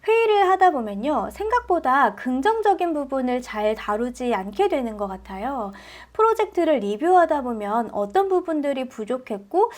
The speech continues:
어떤 것들을 개선해야 되는지 아쉬웠던 점에만 초점을 맞춰서 하게 되는 경우가 있습니다.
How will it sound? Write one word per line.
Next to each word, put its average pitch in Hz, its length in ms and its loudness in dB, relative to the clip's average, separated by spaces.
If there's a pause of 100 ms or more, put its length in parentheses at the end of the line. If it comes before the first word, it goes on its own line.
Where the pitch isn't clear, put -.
(160)
어떤 349 320 0
것들을 320 360 0
개선해야 311 540 2
되는지 208 540 -4 (200)
아쉬웠던 349 840 0
점에만 226 600 -2
초점을 381 420 2
맞춰서 247 500 -4
하게 370 300 0
되는 285 280 0
경우가 214 400 -4
있습니다. 196 640 -10